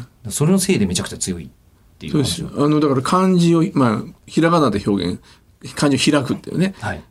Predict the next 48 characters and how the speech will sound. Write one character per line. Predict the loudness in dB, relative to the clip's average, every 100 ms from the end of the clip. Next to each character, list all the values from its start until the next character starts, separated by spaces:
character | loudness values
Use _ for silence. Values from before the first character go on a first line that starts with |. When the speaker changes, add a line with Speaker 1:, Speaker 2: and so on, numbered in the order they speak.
| 0
Speaker 1:
で、 | 2 4 4 4 4 4 2 2 -2 -4 -6 -8 -12 -16 _ _ _ _ _ _ _ _
あ | -4
の、 | -2 -4 -4 -6 -8 -12 -14 -18 _ _ _ _ -20 -20 _ -20 _ _ _ _ _ _ _ _ _ _ _ _ _ _
ま | 0 0
あ、 |
ち | 0
ょ |
っ |
と | -2
例 | 0 0
え |
が | 0
浮 | 0 0
か | 0
ば | 2
な | 0
い |
け | -2
ど、 | -2 -4 -6 _ _ _
そ | -6 -2
の、 | -2 -2 -8 _ _ _ _ _ _ _ _
漢 | 0 2 4
字 | 4
で | 2
ボ | 2 2
ン | 2
っ | 0
て | -4 -6 -6
吹 | -8 -4 -2
き |
出 | 0
し | 0
に |
す | -2
る | -2
の | -2
と、 | -2 -2 -4 -20 _ _
そ | -4
れ | 2 2
を、 | 2 -2 -12 _ _ -4
え |
ー、 | -2 0 -2 -8 _
か-、 | -2 -2 -6 -20 _ -12
ひ | 2
ら | 4
が | 4
な | 2
で | 0 -4